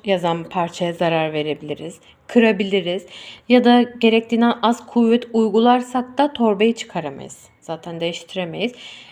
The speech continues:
Şimdi anlattıklarımı uygulamaya geçelim. Şimdi basacağım. Torba serbest kaldı. Önce aşağıya çekmem lazım. Daha sonra, heh, kendime doğru çektim ve torba geldi.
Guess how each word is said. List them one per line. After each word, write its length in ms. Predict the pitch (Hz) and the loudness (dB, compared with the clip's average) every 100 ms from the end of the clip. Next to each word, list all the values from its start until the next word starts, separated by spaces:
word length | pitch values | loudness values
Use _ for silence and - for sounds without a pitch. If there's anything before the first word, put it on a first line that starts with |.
| _ | _
Şimdi 340 | - 247 226 | -8 -2 -2
anlattıklarımı 800 | - 226 233 240 - 240 233 240 | 0 0 0 -2 -6 -2 0 0
uygulamaya 580 | 226 226 220 226 226 233 | 0 -2 0 -2 0 0
geçelim. 600 | 220 208 - 175 196 240 _ _ - - _ | -2 -6 -8 -8 -8 -10 _ _ -20 -20 _
Şimdi 260 | - 233 214 | -8 -4 2
basacağım. 580 | 240 240 220 202 190 240 - _ _ _ _ _ _ _ - | 2 2 -2 -2 -2 -6 -16 _ _ _ _ _ _ _ -2
Torba 260 | 226 202 | 0 0
serbest 460 | 220 208 185 202 - | -2 -4 -4 -4 -6
kaldı. 440 | 180 165 160 175 - _ _ - | -8 -6 -6 -10 -14 _ _ -8
Önce 220 | 214 214 | -6 -4
aşağıya 520 | - 202 - 202 202 | -6 -8 -8 -6 -6
çekmem 500 | 208 202 196 196 208 | -6 -10 -8 -8 -6
lazım. 460 | 202 180 165 180 220 _ _ _ _ 208 | -6 -6 -8 -12 -14 _ _ _ _ -4
Daha 140 | 196 | -4
sonra, 380 | - 202 190 226 - | -6 -8 -6 -8 -8
heh, 120 | - - _ _ - | -10 -10 _ _ -18
kendime 400 | - 160 156 151 | -14 -12 -10 -8
doğru 180 | 151 | -8
çektim 420 | - 185 185 226 208 | -8 -12 -10 -8 -6
ve 160 | 214 226 | -6 -10
torba 260 | - 170 170 | -14 -10 -8
geldi. 420 | 180 156 135 - | -6 -8 -10 -14